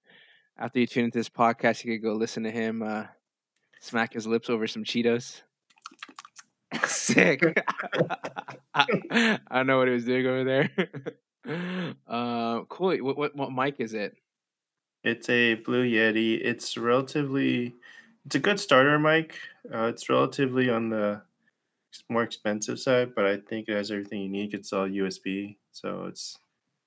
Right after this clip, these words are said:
Speaker 2: it's like what, it's one of the things you recommended. You said it was like, uh, you don't need a mixer or anything, no advanced
Speaker 1: Yeah.
Speaker 2: settings. It's all, it's all, it's like a beginner, profesh-,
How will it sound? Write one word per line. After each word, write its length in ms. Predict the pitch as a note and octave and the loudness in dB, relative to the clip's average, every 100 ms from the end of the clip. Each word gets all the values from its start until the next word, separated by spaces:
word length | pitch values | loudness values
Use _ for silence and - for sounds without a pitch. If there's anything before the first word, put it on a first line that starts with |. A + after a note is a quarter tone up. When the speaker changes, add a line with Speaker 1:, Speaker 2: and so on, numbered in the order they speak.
| _ | _
Speaker 2:
it's 80 | - | -10
like 180 | G#2+ - | -10 -4
what, 140 | G#2+ - | -6 -4
it's 180 | A2+ D3 | -2 2
one 80 | |
of 80 | B2+ | 2
the 60 | B2 | 0
things 280 | A2+ - - | -4 -8 -4
you 140 | A2+ | 0
recommended. 640 | A2+ A2+ B2 B2 B2+ C3 C3 | 2 0 -2 -2 0 -2 -2
You 60 | |
said 240 | A2 A2+ G2+ | -6 -4 -2
it 60 | |
was 160 | G2 G2 | -2 -4
like, 240 | F#2+ - _ _ _ _ _ _ _ _ | -8 -10 _ _ _ _ _ _ _ _
uh, 460 | E2 E2 D#2+ D2+ D#2 | -6 -4 -4 -6 -8
you 140 | F#2+ F#2 | -8 -4
don't 180 | F#2 | -2
need 180 | F#2 F#2+ | -2 -4
a 60 | F2+ | -4
mixer 680 | F2+ F#2 - F#2 F#2 F#2 F2 | -2 -2 -2 0 0 0 0
or 60 | |
anything, 600 | F2 F#2+ F#2+ F#2+ F#2 F#2 | 0 -4 -4 -4 -4 -4
no 120 | F#2+ A#2 | -2 0
advanced 420 | A2 G#2+ G#2 F#2+ | 2 2 0 -2
Speaker 1:
Yeah. 60 | F#2 | -4
Speaker 2:
settings. 560 | - _ _ _ - | -6 _ _ _ -20
It's 160 | G2 - | -12 -2
all, 400 | F#2 F2+ F2+ - _ | 2 2 0 -6 _
it's 100 | - | -6
all, 320 | A2 G2 G2 - - | -2 0 -2 -8 -14
it's 120 | - | -8
like 100 | D3 | -6
a 60 | F#2 | -4
beginner, 640 | G2 F#2+ F2+ F2+ F2+ F2+ _ _ _ | -6 -4 -2 -2 -2 -6 _ _ _
profesh-, 520 | A#2+ - A2 - | -10 -8 -10 -10